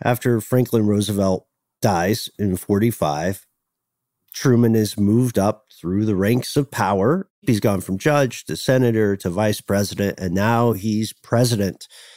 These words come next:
because F D R found a bucket and kicked it. By the time Truman runs for president on his own, it's nineteen forty-eight, and most people are ta-, there's a lot of good information control here. Very few people are talking about how his,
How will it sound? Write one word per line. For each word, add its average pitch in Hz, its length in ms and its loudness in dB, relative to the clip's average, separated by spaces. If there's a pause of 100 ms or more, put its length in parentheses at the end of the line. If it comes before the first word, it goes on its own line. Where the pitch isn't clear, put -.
(240)
because 101 600 0
F 107 180 -4
D 107 140 2
R 101 160 0
found 92 280 -2
a 92 60 -4
bucket 90 420 -6
and 90 140 -8
kicked - 280 -6
it. - 200 -10 (460)
By 110 120 2
the 110 80 2
time 156 340 2
Truman 123 380 0
runs 123 220 2
for 110 140 -4
president 117 420 2
on 101 120 0
his 95 180 0
own, 160 240 2
it's - 180 -4
nineteen 120 400 0
forty-eight, 110 640 0 (460)
and 117 480 2 (400)
most 143 480 2
people 135 360 2
are 135 120 2
ta-, - 180 -2
there's 123 240 0
a 127 60 0
lot 143 160 4
of 117 120 -4
good 123 280 4
information 107 720 0
control 95 480 -2
here. 80 340 -4 (340)
Very 135 320 4
few 139 220 0
people 131 340 0
are 110 60 2
talking 113 420 0
about 104 440 0 (160)
how 107 520 0
his, 101 640 0